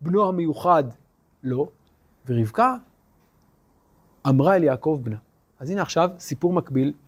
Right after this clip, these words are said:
יצחק מצד אחד, רבקה מצד שני. יש רק בעיה אחת, מה הבעיה? שמי מעביר את הברכה? יצחק. מה תעשה רבקה? וכאן בעצם רבקה נמצאת בבעיה.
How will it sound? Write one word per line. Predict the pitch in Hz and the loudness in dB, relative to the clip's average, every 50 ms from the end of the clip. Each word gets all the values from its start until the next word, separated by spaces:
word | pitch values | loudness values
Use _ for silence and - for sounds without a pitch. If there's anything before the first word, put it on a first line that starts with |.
| _ _ _ _ _ _ - | _ _ _ _ _ _ -14
יצחק | - - - 185 185 185 | -14 -2 -2 0 0 0
מצד | 180 156 - 165 156 | 0 0 2 2 2
אחד, | 135 - 175 156 | 2 0 2 2
רבקה | 139 120 - 135 | 2 2 0 0
מצד | 123 - 123 110 | 0 -2 -4 -4
שני. | 127 156 | -2 -2
יש | 180 214 | 0 2
רק | 220 | 2
בעיה | 196 185 170 170 175 | 4 4 4 4 4
אחת, | 160 - 139 123 - | 2 2 0 0 0
מה | 170 | 2
הבעיה? | 180 170 147 139 143 151 - - _ _ _ - - _ | 2 4 4 2 2 0 0 -6 _ _ _ -20 -20 _
שמי | - - 190 226 269 | 0 4 6 6 8
מעביר | 262 240 214 226 220 | 6 6 6 6 6
את | 214 | 4
הברכה? | 214 175 185 185 156 - 165 180 220 - - _ _ _ _ _ _ _ _ _ _ _ _ _ _ _ _ _ _ _ | 4 4 4 2 4 4 2 2 2 -2 -10 _ _ _ _ _ _ _ _ _ _ _ _ _ _ _ _ _ _ _
יצחק. | 160 - - - - - 104 - - - - 143 | -14 -12 -10 -6 -6 -6 -6 -6 -10 -8 -2 2
מה | 151 170 240 294 | 4 6 6 4
תעשה | 294 - 277 214 - - 214 190 | 4 4 2 2 4 2 2 4
רבקה? | 175 143 123 - 240 240 233 - _ _ _ 139 | 4 2 2 2 2 2 0 -4 _ _ _ -10
וכאן | 139 - - 247 320 294 | -4 0 2 2 2 2
בעצם | 196 170 - - 190 165 | 2 0 0 0 0 -2
רבקה | 147 135 143 180 | -2 2 2 2
נמצאת | 170 151 131 165 156 | 2 2 -2 -2 -2
בבעיה. | 147 135 127 117 110 | -2 -2 -2 -2 -4